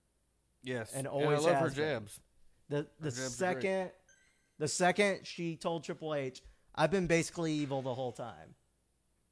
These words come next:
Speaker 2: Um, she has been fantastic. What? Coughing, Evie.
Speaker 1: There's a coughing, an Evie, an Oddish, a Zubat, a Weedle, and a Caterpie all at one time that just popped up. Just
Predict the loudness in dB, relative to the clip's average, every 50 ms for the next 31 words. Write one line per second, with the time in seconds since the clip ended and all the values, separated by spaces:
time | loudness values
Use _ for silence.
0 | _ _ _ -12 -12 -12 -12 -12 -14 -16 -18 -20 -20 _ _ _ _ _ -16 -12
1 | -10 -10 -8 -8 -10 -10 -10 -10 -12 -12 -12 -12 -12 -14 -14 -18 -20 -20 _ -20
2 | -20 _ _ -18 -14 -12 -12 -14 -14 _ _ _ _ _ _ _ _ _ _ _
3 | _ _ _ _ _ _ -10 -8 -8 -8 -10 -12 -12 -12 -12 -14 -14 -14 -14 -14
4 | -14 -12 -12 -12 -12 -12 -12 -14 -16 _ _ _ _ _ _ _ _ _ _ _
5 | _ _ _ _ _ -4 -4 -4 -4 -6 -6 -4 -2 -2 -2 -2 -4 -6 -6 -6
6 | -6 -6 -4 -4 -4 -4 -6 -6 -6 -6 -4 -2 -2 0 0 0 -2 -4 -6 -8
7 | -8 -8 -8 -6 -2 0 0 2 2 2 2 4 2 2 0 0 -6 -14 -20 _
8 | _ _ _ _ _ _ _ _ _ _ _ -6 -4 -4 -2 -2 -2 0 0 0
9 | 0 0 -2 -4 -6 -12 _ _ _ -8 -6 -6 -6 -4 -2 0 0 0 0 -2
10 | -2 -2 -2 -2 0 0 0 0 -2 -4 -4 -4 -6 -4 -4 -4 -4 -4 -2 -4
11 | -6 -6 -6 -8 -10 -8 -6 -4 -4 -4 -4 -4 -4 -4 -4 -4 -6 -10 -10 -10
12 | -10 -10